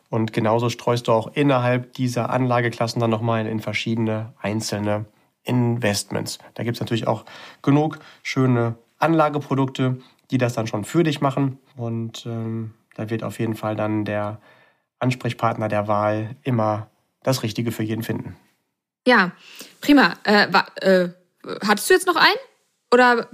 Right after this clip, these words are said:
Speaker 2: habe ich dich jetzt übergangen? Oder bist du schon fertig?
Speaker 1: Mir fällt tatsächlich noch einer an. Ich weiß nicht, ob wir den heute schon hatten. Äh, die ganze Börse hängt nur davon ab, ob es mehr Aktien als Idioten gibt
Speaker 2: <laughs> Stimmt,
Speaker 1: oder
Speaker 2: ja, ja.
Speaker 1: umgekehrt.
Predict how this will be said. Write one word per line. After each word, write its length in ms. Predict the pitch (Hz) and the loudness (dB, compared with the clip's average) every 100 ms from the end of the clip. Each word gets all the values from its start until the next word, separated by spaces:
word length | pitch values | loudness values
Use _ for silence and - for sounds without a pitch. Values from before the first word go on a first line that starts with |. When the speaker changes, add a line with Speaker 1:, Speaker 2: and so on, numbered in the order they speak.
| 214 - | -8 0
Speaker 2:
habe 100 | 233 | 2
ich 80 | |
dich 80 | 233 | 4
jetzt 140 | 220 208 | 2 4
übergangen? 420 | 202 190 170 180 - _ _ _ _ _ _ | 4 4 0 -2 -10 _ _ _ _ _ _
Oder 120 | 214 | 2
bist 120 | 214 208 | 4 2
du 60 | |
schon 140 | 208 202 | 0 0
fertig? 420 | 202 180 202 - - 143 - - | 0 0 -4 -8 -6 -6 -4 2
Speaker 1:
Mir 260 | 151 131 | 4 4
fällt 160 | 160 165 | 2 2
tatsächlich 280 | 151 220 190 | 2 2 2
noch 120 | 117 | 2
einer 220 | 110 110 | 0 0
an. 120 | 139 | 0
Ich 120 | 165 | 0
weiß 160 | 165 170 | -2 0
nicht, 100 | 160 | -2
ob 80 | 135 | 0
wir 60 | |
den 140 | 135 139 | 2 2
heute 140 | 147 | 0
schon 180 | - 131 | 0 0
hatten. 320 | 151 185 202 - - - - | 0 0 -4 -6 -20 -20 -8
Äh, 200 | 135 123 | -4 -4
die 260 | - 131 | -2 -2
ganze 340 | 127 170 196 156 | 2 0 2 0
Börse 400 | 131 170 185 165 | 2 2 4 2
hängt 220 | 151 185 | 2 2
nur 120 | 147 | 2
davon 360 | 127 127 120 113 | 2 2 0 2
ab, 220 | 180 - | 0 -2
ob 160 | 147 139 | -6 -4
es 120 | 127 | 0
mehr 380 | 127 117 110 - | 2 2 -2 -4
Aktien 480 | 180 - - 151 143 | -4 -4 -2 0 2
als 220 | 147 - | 0 -2
Idioten 480 | 131 123 165 202 196 | 0 2 2 2 2
gibt 340 | 233 240 - - - 214 220 | 2 0 -6 -4 -2 -2 -4
Speaker 2:
<laughs> 340 | 240 285 247 | -6 -4 -4
Stimmt, 420 | - - 269 262 | 0 4 4 4
Speaker 1:
oder 100 | - | 4
Speaker 2:
ja, 60 | - | 6
ja. 60 | - | 4
Speaker 1:
umgekehrt. 460 | - 240 - 226 | 2 0 0 -4